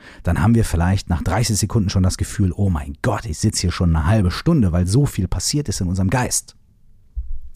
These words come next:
Jetzt nehmen wir uns nochmal eine Minute. Und jetzt gucken wir uns mal diese Gedanken und diese Gedankenströme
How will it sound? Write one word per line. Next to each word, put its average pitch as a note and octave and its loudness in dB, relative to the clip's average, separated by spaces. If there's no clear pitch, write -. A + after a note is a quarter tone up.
Jetzt A2 -2
nehmen G3+ 4
wir F3+ 2
uns - 0
nochmal D3 4
eine A2 2
Minute. F#2+ 2
Und - -4
jetzt C3 0
gucken A#3 2
wir D#3 0
uns D3 2
mal C#3 4
diese F2 2
Gedanken D2+ -2
und G2 0
diese G2+ 2
Gedankenströme G#2+ 2